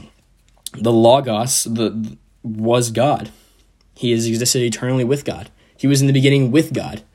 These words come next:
right? I mean, that's John one. John is very explicit about that. He's very clear about that. And then Jehovah's Witnesses get it wrong. Their translation says the word was a God. That's wrong.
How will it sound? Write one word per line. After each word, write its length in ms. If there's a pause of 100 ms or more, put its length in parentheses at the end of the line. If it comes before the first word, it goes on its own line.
(800)
right? 320
I 60
mean, 200
that's 220
John 320
one. 480
John 200
is 100
very 200
explicit 420
about 180
that. 120
He's 140
very 240
clear 220
about 240
that. 240 (360)
And 60
then 80
Jehovah's 320
Witnesses 400
get 140
it 60
wrong. 380 (140)
Their 140
translation 580
says 400 (320)
the 80
word 240
was 280 (120)
a 220
God. 360 (200)
That's 240
wrong. 400